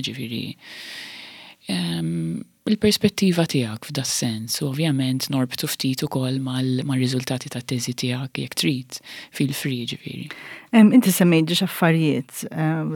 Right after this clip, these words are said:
Speaker 2: li laqtuni issa, waħda minnhom għad kemm, ehm, semmejt il-kelma maġġla jew kemm qed naġġlu f'da x-xogħol, u l-oħra kienet trabijiet xogħol ambjent. Em,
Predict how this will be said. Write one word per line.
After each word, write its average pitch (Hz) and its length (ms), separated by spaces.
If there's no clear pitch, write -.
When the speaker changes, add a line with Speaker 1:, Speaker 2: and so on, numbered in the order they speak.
Speaker 2:
li 147 140
laqtuni 147 440
issa, 151 400
waħda 180 280
minnhom 185 320
għad - 280
kemm, 156 480
ehm, 151 400
semmejt 170 340
il-kelma 156 300
maġġla 143 520
jew 143 240
kemm 151 200
qed - 160
naġġlu 156 480
f'da 151 160
x-xogħol, - 400
u 196 100
l-oħra 185 340
kienet 156 360
trabijiet 151 440
xogħol 151 240
ambjent. 143 560
Em, 165 680